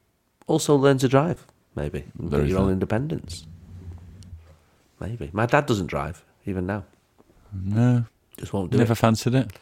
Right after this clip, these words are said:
Speaker 1: Uh, no, just won't do it. And, um, my mum, so my mum does all the driving, but it works in his favour 'cause it means he just, nobody asks him to do anything.
Speaker 2: Yeah, and you're never the designated driver.
Speaker 1: No,
Speaker 2: Yeah.
Speaker 1: and you can always have a drink, yeah.
Speaker 2: Yeah.
Speaker 1: Uh, Debbie Moore says, uh,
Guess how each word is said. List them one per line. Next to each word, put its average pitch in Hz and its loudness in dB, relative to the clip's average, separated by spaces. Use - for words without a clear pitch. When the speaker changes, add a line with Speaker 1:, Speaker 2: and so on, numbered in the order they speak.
Speaker 1:
Uh, 202 6
no, 233 2
just 147 -6
won't 113 0
do 139 2
it. - -6
And, 110 -4
um, 98 0
my 104 -2
mum, 101 0
so 110 0
my 101 4
mum 113 0
does 127 -2
all 120 0
the 107 -2
driving, 101 0
but 98 -2
it 120 -2
works 139 0
in 110 2
his 98 -2
favour 147 2
'cause 95 -8
it 82 -6
means 98 -4
he 98 -10
just, 98 -8
nobody 110 4
asks - -2
him 101 -2
to 92 -4
do 101 0
anything. 143 -6
Speaker 2:
Yeah, 85 4
and 90 0
you're 92 4
never 92 6
the 76 0
designated 76 0
driver. 76 0
Speaker 1:
No, 110 2
Speaker 2:
Yeah. 123 2
Speaker 1:
and 104 -2
you - -18
can 98 -6
always 95 -4
have 92 -6
a - -8
drink, 107 -8
yeah. 117 -10
Speaker 2:
Yeah. 76 -4
Speaker 1:
Uh, 127 2
Debbie 165 6
Moore 160 8
says, 123 2
uh, 107 4